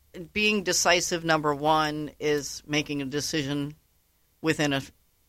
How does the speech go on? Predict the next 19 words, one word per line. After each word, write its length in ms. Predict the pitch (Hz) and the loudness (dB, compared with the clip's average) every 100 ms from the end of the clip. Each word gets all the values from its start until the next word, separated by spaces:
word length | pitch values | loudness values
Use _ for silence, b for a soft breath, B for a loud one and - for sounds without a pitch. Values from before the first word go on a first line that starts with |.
| _ _ | _ _
time 320 | - 170 147 143 | -2 2 4 2
frame, 300 | 135 123 127 | -2 -2 -2
whatever 280 | 139 151 139 | 0 2 0
that 180 | 131 - | -2 -2
time 300 | 151 135 127 | -6 -6 -6
frame 260 | 135 127 | -8 -8
may 160 | 120 127 | -8 -6
be. 320 | 135 127 120 - _ _ _ _ | -2 -2 -4 -14 _ _ _ _
Um, 320 | 156 151 147 - _ _ _ | 6 6 6 -2 _ _ _
I 140 | 156 156 | 0 0
talk 460 | - - 226 240 | -2 6 8 8
about 340 | 208 - 247 - | 4 4 2 0
five-minute 720 | 165 151 143 135 143 139 - _ _ - | 2 4 2 -2 -4 -4 -6 _ _ -6
decision 440 | 135 139 123 123 | -4 -2 -4 -6
making 340 | 123 120 127 127 | -6 -8 -10 -8
because 840 | 127 - - 202 151 131 107 - | -10 -12 4 8 8 4 -4 -6
most 380 | 147 175 202 - | -2 0 0 -2
of 100 | 139 | -4
us 440 | 131 131 - - | -4 -4 -8 -12